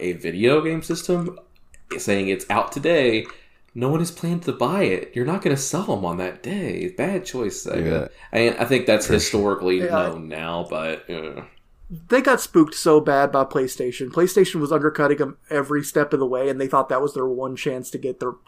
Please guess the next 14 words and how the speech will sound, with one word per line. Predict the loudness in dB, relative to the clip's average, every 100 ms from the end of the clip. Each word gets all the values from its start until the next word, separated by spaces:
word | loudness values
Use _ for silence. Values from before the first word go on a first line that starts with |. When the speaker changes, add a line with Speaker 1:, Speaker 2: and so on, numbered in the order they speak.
| -4
Speaker 3:
get, | -4 -4 -4
uh, | -2 0 -2 -4 _ _ _ 0
get | 0
sales | 4 2 2 0
in | -4
before | -6 -6 -6
it | -4
came | -8 -8
out. | -8 -8 -10 -14 _ _
'Cause | 0 2 4
they | 4
got | 4 2 -2
beat | -6 -4
when | 0 0 0 -8